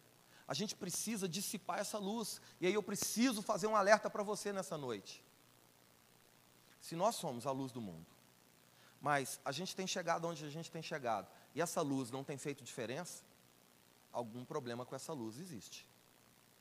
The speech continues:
Porque nós vamos ver daqui a pouquinho, tem algumas coisas que a luz faz. Entre elas é dissipar as trevas,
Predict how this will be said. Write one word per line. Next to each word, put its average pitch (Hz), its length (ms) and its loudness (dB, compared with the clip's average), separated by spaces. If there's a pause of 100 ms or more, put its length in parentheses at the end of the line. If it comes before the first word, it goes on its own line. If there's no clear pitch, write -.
(680)
Porque 131 480 -2 (100)
nós 123 200 -6
vamos 147 160 -6
ver 139 80 -2
daqui 135 180 -6
a 131 40 -4
pouquinho, 131 540 -6 (140)
tem 135 100 -4
algumas 147 320 -4
coisas 147 300 -4
que - 100 -6
a 180 40 4
luz 143 280 -4
faz. - 440 -6 (540)
Entre 165 360 -2
elas 135 600 -2
é 135 80 -2
dissipar 131 420 -6
as 117 100 -10
trevas, 98 580 -8